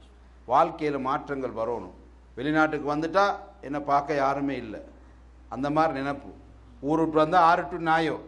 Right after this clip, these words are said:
அப்ப எல்லாரும் கல்லடிப்பான். ஊர் விட்டு வந்தா ஆறு விட்டு நாயின்னு சரியா? அப்ப யார் விட்ட நாயின்னு சரியா என்ன நடக்கும்? கண்ட கண்டவன்லாம் கல்லடிப்பான். இதை மனசுல வச்சுக்கொள்ளணும். அதனால பொதுவாக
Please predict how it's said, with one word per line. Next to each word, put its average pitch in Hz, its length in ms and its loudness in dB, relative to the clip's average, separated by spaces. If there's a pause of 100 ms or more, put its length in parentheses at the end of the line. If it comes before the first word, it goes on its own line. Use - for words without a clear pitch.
(220)
அப்ப 180 220 -4
எல்லாரும் 208 340 2
கல்லடிப்பான். 190 500 0 (1500)
ஊர் 156 260 2
விட்டு 175 140 0
வந்தா 170 340 6 (920)
ஆறு 165 260 2
விட்டு 170 200 -8 (100)
நாயின்னு 165 320 -2
சரியா? 147 320 0 (600)
அப்ப 165 200 0
யார் 208 320 8
விட்ட 240 180 0
நாயின்னு 214 380 2
சரியா 220 260 6
என்ன 220 120 0
நடக்கும்? 220 460 2 (680)
கண்ட 196 240 2 (100)
கண்டவன்லாம் 214 440 0
கல்லடிப்பான். 170 460 -4 (840)
இதை 214 180 -4
மனசுல 175 340 -2
வச்சுக்கொள்ளணும். 95 540 -14 (800)
அதனால 202 280 2 (140)
பொதுவாக 165 440 6